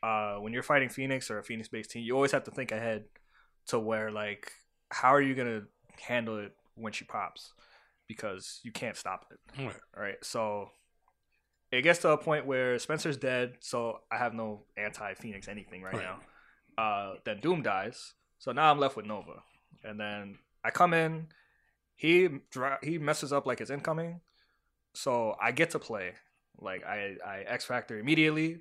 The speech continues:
Speaker 1: which was a panic. I'm like,
Speaker 2: <laughs>
Speaker 1: "Okay, he gave me a chance, like, X Factor."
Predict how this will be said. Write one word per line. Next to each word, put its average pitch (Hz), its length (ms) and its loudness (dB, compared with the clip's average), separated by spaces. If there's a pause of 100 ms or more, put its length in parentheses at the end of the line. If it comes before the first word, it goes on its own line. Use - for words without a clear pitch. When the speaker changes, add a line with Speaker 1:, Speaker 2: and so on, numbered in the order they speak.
Speaker 1:
which 120 180 -6
was 98 80 -16
a 95 60 -10
panic. 120 480 2
I'm 113 160 -10
like, 101 260 -8
Speaker 2:
<laughs> - 320 0
Speaker 1:
"Okay, 127 280 -2 (200)
he 117 60 -16
gave 127 160 4
me 113 80 -4
a 104 60 -4
chance, 113 360 0
like, - 120 -20 (160)
X 120 160 0
Factor." - 240 -20